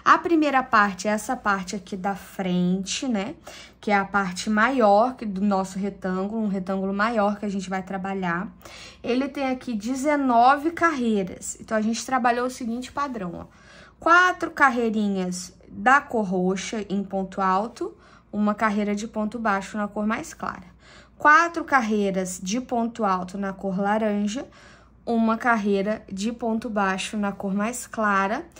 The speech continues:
quatro carreiras de ponto alto na cor azul, uma carreira de ponto baixo na cor mais clara e, por fim, quatro carreiras de ponto alto na cor roxa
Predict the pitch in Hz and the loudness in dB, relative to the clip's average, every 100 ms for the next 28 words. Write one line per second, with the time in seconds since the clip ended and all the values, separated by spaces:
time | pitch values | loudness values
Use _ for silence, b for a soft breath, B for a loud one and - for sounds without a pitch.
0 | B B B - 302 339 339 - 294 254 | B B B 6 6 6 0 -2 2 2
1 | 240 247 254 233 226 233 202 196 214 202 | 0 -4 -4 -4 -2 2 2 0 -4 -4
2 | 202 - 190 180 180 220 254 233 202 208 | -4 -8 -8 -6 0 2 2 0 -2 -4
3 | 226 311 - 214 202 208 202 196 190 - | -4 -8 -4 -4 -2 -4 -4 -4 -6 -6
4 | 196 190 196 190 185 185 196 190 202 214 | -6 -6 -4 -4 -4 -6 -6 -6 -4 -2
5 | 254 254 - 240 247 269 B B B - | -4 -6 0 2 2 -2 B B B -8
6 | 302 302 320 - 254 247 254 - 269 262 | -4 0 0 0 -2 -2 -2 4 6 8
7 | 269 277 294 - 262 214 202 190 220 - | 6 0 -6 0 0 2 0 -2 -6 -10
8 | - B B B 180 220 302 311 277 269 | -16 B B B -4 0 0 0 -2 -2
9 | 269 220 208 214 240 233 233 - 208 202 | 2 2 2 0 -4 -4 -4 -2 0 0
10 | 202 - - - - - - 220 214 202 | -4 -16 -20 -20 -20 -18 0 4 4 2
11 | - 330 | -4 -4